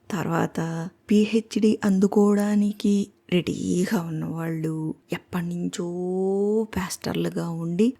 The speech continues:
బైబిల్ని నవిలేసేసిన వాళ్ళు చాలామంది ఉన్నారు కదా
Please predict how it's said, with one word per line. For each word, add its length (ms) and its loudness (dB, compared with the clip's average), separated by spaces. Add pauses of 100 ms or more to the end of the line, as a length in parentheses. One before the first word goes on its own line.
బైబిల్ని 540 2
నవిలేసేసిన 800 0
వాళ్ళు 380 0 (120)
చాలామంది 480 0
ఉన్నారు 320 2
కదా 640 -6